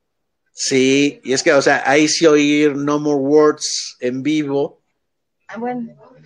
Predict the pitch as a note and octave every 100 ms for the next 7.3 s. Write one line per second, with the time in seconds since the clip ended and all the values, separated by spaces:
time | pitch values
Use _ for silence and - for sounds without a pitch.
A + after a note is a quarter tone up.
0 | - - _ - - - C3 C3 B2 A#2
1 | G#2+ G2+ F2+ - _ _ _ - _ -
2 | - - _ _ _ _ _ _ _ A2
3 | A#2+ A#2 - _ C4+ - - - E3+ -
4 | C#3 D3+ D3+ C#3+ C#3 C#3 C3 - D#3 D#3+
5 | D#3+ E3 E3+ - - _ _ _ _ _
6 | _ _ _ B3 A3 - E3 A#2+ C3 C3+
7 | C#3 D#4